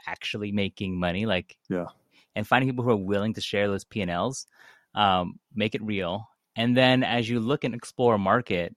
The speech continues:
Speaker 1: the property managers will tell you, "This neighborhood, you could expect to rent for this."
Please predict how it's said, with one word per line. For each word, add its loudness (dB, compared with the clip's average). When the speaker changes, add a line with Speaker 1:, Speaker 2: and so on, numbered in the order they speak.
Speaker 1:
the -4
property 0
managers -2
will -8
tell -4
you, -6
"This -2
neighborhood, 0
you -12
could -10
expect -8
to -6
rent -6
for -6
this." -10